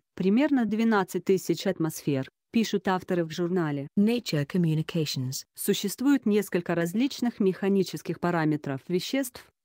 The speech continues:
Speaker 1: которые отвечают за разные аспекты сопротивления внешним нагрузкам. Необходимо различать твёрдость, ударную прочность и жёсткость.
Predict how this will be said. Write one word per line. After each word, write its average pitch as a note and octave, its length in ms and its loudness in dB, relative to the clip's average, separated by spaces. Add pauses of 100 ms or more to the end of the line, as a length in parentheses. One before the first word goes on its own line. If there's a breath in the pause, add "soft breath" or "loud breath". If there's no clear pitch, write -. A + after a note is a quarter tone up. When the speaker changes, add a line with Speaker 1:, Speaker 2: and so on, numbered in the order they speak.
Speaker 1:
которые F3 480 0
отвечают E3+ 580 0
за E3+ 140 2
разные E3+ 460 0
аспекты F3+ 500 -2
сопротивления F#3 800 0
внешним F3+ 480 2
нагрузкам. E3+ 680 -2 (680)
Необходимо F3+ 640 2
различать E3 520 -2
твёрдость, D3 720 -4 (220)
ударную F3 500 0
прочность G3+ 640 0
и E3 100 -4
жёсткость. D#3+ 680 -4